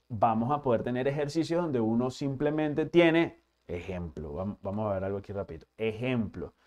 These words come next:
Mira, yo tengo la raíz, eh, sexta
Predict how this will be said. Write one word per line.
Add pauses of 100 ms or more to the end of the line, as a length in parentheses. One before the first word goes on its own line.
(300)
Mira,
yo
tengo
la
raíz,
eh,
sexta